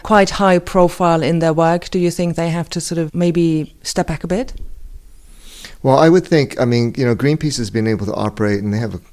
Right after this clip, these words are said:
Speaker 2: like you said, quite a large office in China. So I, I think that they would be one of those organizations that will find a, a, a way to register. They've found a way to work in China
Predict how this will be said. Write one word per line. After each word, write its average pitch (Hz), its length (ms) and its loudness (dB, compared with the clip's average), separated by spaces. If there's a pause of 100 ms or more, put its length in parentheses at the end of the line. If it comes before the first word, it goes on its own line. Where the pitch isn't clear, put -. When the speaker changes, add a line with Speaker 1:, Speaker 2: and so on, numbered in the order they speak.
(220)
Speaker 2:
like 92 140 -8
you 85 60 -10
said, 85 160 -8
quite 101 140 -6
a - 20 -4
large 95 280 -6
office 92 420 -8
in 101 160 -8
China. 90 600 -4 (300)
So 104 160 -2
I, 110 240 2
I 113 60 4
think 110 240 -6
that 104 180 0
they 104 140 2
would 98 320 -2
be 110 160 2
one 104 180 0
of 101 40 0
those 98 140 -2
organizations 95 460 -6
that 92 80 -6
will 90 80 -6
find 92 380 -4
a, 90 260 -4
a, 90 220 -6
a - 20 -4
way 87 220 -4
to 85 200 -12
register. 82 760 -8 (440)
They've 104 300 0 (180)
found 131 280 2
a 113 60 4
way 98 180 2
to - 160 -8
work 95 340 -4
in 87 160 -8
China 82 460 -10